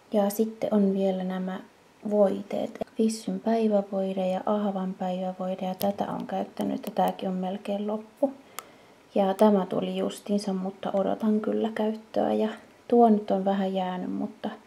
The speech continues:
mutta, mutta tulo varmasti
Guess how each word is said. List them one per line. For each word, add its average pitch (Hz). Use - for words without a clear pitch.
mutta, 233
mutta 202
tulo 214
varmasti -